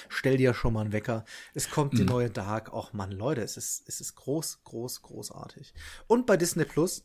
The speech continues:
Speaker 1: neu dabei, Maleficent, der neue.
Speaker 2: Der war ja,
Speaker 1: Mega.
Speaker 2: der war ja auch so.
Speaker 1: Nicht so gut war der.
Speaker 2: Da, da fühlte ich mich ja von Angelina Jolie ein bisschen aufs Horn genommen.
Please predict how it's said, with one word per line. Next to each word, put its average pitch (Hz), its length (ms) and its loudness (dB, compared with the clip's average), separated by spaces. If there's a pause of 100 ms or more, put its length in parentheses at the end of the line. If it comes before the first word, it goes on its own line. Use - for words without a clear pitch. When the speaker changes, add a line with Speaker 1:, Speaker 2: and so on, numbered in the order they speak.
(100)
Speaker 1:
neu 110 300 0
dabei, 110 520 2 (160)
Maleficent, 117 920 -2
der 107 120 0
neue. 107 560 0 (340)
Speaker 2:
Der 127 360 -2
war 90 80 2
ja, - 100 4
Speaker 1:
Mega. 73 420 -2
Speaker 2:
der 92 100 -4
war 95 120 -2
ja 87 100 -4
auch 92 220 -8
so. 151 260 0
Speaker 1:
Nicht 202 300 0
so 208 120 4
gut 107 340 -2
war 90 160 -4
der. 113 140 0 (300)
Speaker 2:
Da, 185 140 12
da 208 120 6
fühlte 285 300 10
ich 247 100 4
mich 240 140 6
ja 214 80 8
von 214 200 2
Angelina 220 440 4
Jolie 190 320 4
ein 175 60 2
bisschen 226 260 4
aufs 185 180 -2
Horn 117 220 2
genommen. 90 340 -4